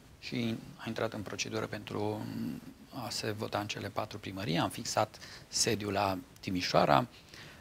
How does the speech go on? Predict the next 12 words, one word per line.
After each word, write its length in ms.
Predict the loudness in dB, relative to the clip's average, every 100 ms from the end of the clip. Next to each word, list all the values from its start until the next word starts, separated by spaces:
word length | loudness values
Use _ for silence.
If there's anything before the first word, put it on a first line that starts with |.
| -14
Uh, 500 | -4 0 2 0 0 -4 -6 -12 -20 -20 -20 -14
s-a 280 | 4 6 6 4
și 160 | 0
primit, 420 | 0 2 2 2
uh, 540 | 0 2 2 2 0 -2 -4 -6
să 160 | -10 -8
spunem, 300 | -4 -2 -2 -2 -2 -2
locația, 580 | 0 2 4 4 4 4
va 180 | 4 2
avea 240 | 2 2
o 60 | 0
structură 760 | -2 -6 -8 -2 2 2 2